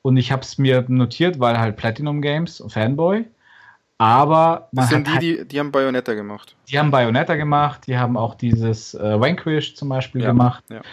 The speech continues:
Speaker 1: Und das Studio hat sich hauptsächlich gegründet von Ex-Capcom-Mitarbeitern, die das erste Devil May Cry gemacht haben.
Speaker 2: Mhm.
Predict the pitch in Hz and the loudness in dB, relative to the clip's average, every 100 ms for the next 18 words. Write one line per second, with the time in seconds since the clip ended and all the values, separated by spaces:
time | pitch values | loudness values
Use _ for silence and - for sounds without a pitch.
0 | - - 127 123 123 113 - 147 160 143 | -20 -12 -2 0 0 -2 0 0 2 2
1 | 135 131 123 127 135 143 127 123 - 117 | 2 0 -2 0 0 -2 -4 -4 -6 -6
2 | 117 135 135 127 - 117 113 _ 131 127 | 0 2 2 0 0 -2 -2 _ -4 -4
3 | - - 160 - 156 143 139 135 127 131 | -4 -4 -4 -4 -4 0 0 0 0 2
4 | 131 127 120 117 117 92 123 123 117 110 | 2 2 0 0 -2 -2 -2 0 0 2
5 | 107 101 104 101 104 92 - - 127 - | 2 0 -2 0 -2 -4 -8 -14 -14 -12
6 | 123 110 117 | -12 -10 -14